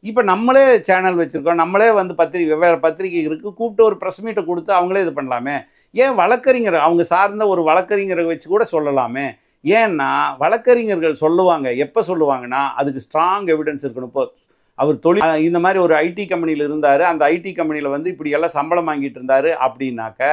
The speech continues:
அஹ், அந்த ஐ டி கம்பெனிக்கான ஆதாரங்களை கொடுத்தா கண்டிப்பா வக்கீல்களும் பேசுவாங்க. என்னன்னா இந்த தம்பி மேல இப்படி எல்லாம் அபாண்டமா ப-, பழி சுமத்துறாங்க, உண்மையில அவர் வந்து வேலைக்கு போயிட்டு இருந்தாரு, இப்படி work from ஹோம்ல செஞ்சுட்டு இருந்தாரு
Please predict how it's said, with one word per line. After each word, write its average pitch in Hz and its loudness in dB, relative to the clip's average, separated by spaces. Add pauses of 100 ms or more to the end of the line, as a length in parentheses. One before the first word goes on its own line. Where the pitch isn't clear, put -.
(440)
அஹ், 139 2
அந்த 202 2
ஐ 190 0
டி 220 -4
கம்பெனிக்கான 175 0
ஆதாரங்களை 165 2
கொடுத்தா 139 -2
கண்டிப்பா 165 -2
வக்கீல்களும் 156 -4
பேசுவாங்க. 127 -6 (480)
என்னன்னா 175 0
இந்த 170 -4
தம்பி 165 0
மேல 160 0
இப்படி 156 -4
எல்லாம் 151 2
அபாண்டமா 147 0
ப-, 135 0
பழி 139 -2
சுமத்துறாங்க, 131 -6
உண்மையில 151 -2
அவர் 143 2
வந்து 135 -4
வேலைக்கு 135 -2
போயிட்டு 123 -12
இருந்தாரு, 117 -6 (300)
இப்படி 185 -2
work 160 4
from 196 -2
ஹோம்ல 151 -4
செஞ்சுட்டு 139 -4
இருந்தாரு 127 -2